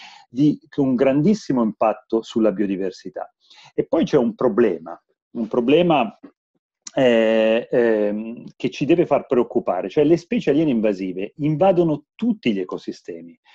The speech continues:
quelli terrestri, quelli marini, quelli acquatici anche di acque, di acque interne, stanno nelle aree disturbate dall'uomo, stanno nelle città,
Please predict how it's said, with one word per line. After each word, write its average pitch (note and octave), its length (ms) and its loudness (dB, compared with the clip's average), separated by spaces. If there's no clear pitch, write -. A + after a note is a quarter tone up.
quelli A2+ 280 2
terrestri, G2+ 720 -2
quelli D3 260 2
marini, A#2+ 600 2
quelli D#3 400 4
acquatici C3+ 800 2
anche A#2+ 240 2
di A2 160 2
acque, A#2 400 2
di A2 140 2
acque A#2+ 240 0
interne, G#2+ 480 0
stanno D3+ 400 2
nelle C3 280 4
aree B2 200 4
disturbate G#2+ 1000 0
dall'uomo, G#2 580 0
stanno A#2+ 300 0
nelle A2 240 0
città, B2 500 -2